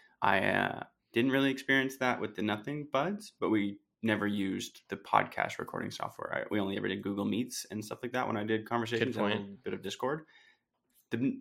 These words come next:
Speaker 1: the ear twos did seem more consistent, and these have gotten us through, and I haven't had this issue with music, but yeah, I'm just,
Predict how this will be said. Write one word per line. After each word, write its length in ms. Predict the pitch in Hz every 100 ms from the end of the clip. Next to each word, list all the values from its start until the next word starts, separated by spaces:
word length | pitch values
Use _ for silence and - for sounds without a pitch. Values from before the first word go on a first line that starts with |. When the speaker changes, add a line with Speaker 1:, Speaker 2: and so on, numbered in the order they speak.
| -
Speaker 1:
the 320 | 107 107 104
ear 160 | 135 160
twos 440 | 160 160 156 156 - _ _ _
did 200 | 156 151
seem 160 | 147 135
more 160 | 123
consistent, 560 | 123 127 120 - 120 117 -
and 240 | 104 110 - -
these 180 | 113 110
have 180 | 120 113
gotten 180 | 107
us 180 | 107 101
through, 360 | - 127 190 - _ _ _
and 120 | 104
I 40 | 107
haven't 220 | 113 110
had 100 | 104
this 140 | 101
issue 160 | 104 107
with 100 | 104
music, 440 | 104 123 185 -
but 200 | 113 -
yeah, 120 | 107
I'm 100 | 98 101
just, 160 | 107